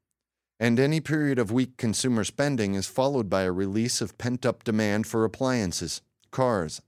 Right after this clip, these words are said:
and other necessities, So consumers can be expected to loosen purse strings somewhat if they begin to feel more secure. In the past, consumers have often purchased non-necessities like vacations, bigger homes than they need,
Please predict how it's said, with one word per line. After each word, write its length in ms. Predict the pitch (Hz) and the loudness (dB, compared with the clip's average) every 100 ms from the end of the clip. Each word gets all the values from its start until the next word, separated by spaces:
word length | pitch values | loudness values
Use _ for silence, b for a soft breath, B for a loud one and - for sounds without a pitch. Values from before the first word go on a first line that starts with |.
| - | -2
and 160 | 113 110 | 2 2
other 200 | 104 104 | 2 0
necessities, 800 | 95 92 135 139 98 82 76 - _ _ | 0 0 0 0 -4 -4 -6 -8 _ _
So 160 | - 113 | 0 0
consumers 580 | - 95 - 143 127 98 | 0 -2 0 2 2 0
can 140 | 113 | -2
be 140 | 104 101 | 0 0
expected 540 | - - 117 113 104 | -2 0 0 0 -2
to 60 | 107 | 0
loosen 400 | 104 117 107 90 | 0 0 0 -2
purse 280 | 123 147 - | -2 -2 -2
strings 380 | - 95 90 | -2 -2 -2
somewhat 480 | - 95 85 90 98 _ _ _ | -2 0 2 2 0 _ _ _
if 120 | 98 - | -8 -2
they 140 | 127 | 0
begin 320 | 127 110 98 | 0 0 0
to 60 | 95 | -2
feel 280 | - 98 92 | -2 0 0
more 220 | 90 82 | 0 -4
secure. 600 | - - - 104 85 - _ _ _ _ _ _ _ _ _ _ _ | -6 -8 -4 -2 -2 -6 _ _ _ _ _ _ _ _ _ _ _
In 120 | 117 120 | 2 2
the 60 | |
past, 520 | 117 127 143 101 - b b b b - | 2 0 0 0 -2 b b b b -2
consumers 540 | 127 - 156 165 160 | 0 2 0 0 0
have 160 | 143 127 | 0 2
often 380 | 131 - 147 | 0 0 -4
purchased 580 | - 131 120 - 113 - | -2 -4 -2 -2 -4 -2
non-necessities 920 | 110 117 120 117 - 139 - 87 78 | 2 2 2 0 2 0 0 -4 -4
like 220 | 85 90 - | -2 -2 0
vacations, 760 | 101 - 139 131 - - - - _ _ _ _ | -2 -2 -4 -4 -4 -6 -8 -12 _ _ _ _
bigger 240 | 107 101 95 | -2 0 0
homes 340 | 113 110 104 | 2 0 0
than 180 | 107 95 | 0 0
they 120 | 95 | 0
need, 460 | 95 127 110 98 | 0 0 0 -2